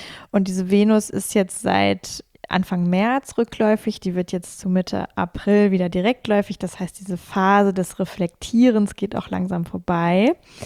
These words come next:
Ähm, aber das kann natürlich auch sein, dass jetzt der März oder die letzten Wochen für dich auch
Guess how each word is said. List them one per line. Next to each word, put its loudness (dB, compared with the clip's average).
Ähm, 4
aber 4
das 0
kann 0
natürlich 2
auch 4
sein, 2
dass -2
jetzt -4
der 0
März 2
oder 2
die 0
letzten 0
Wochen 2
für -8
dich -6
auch -6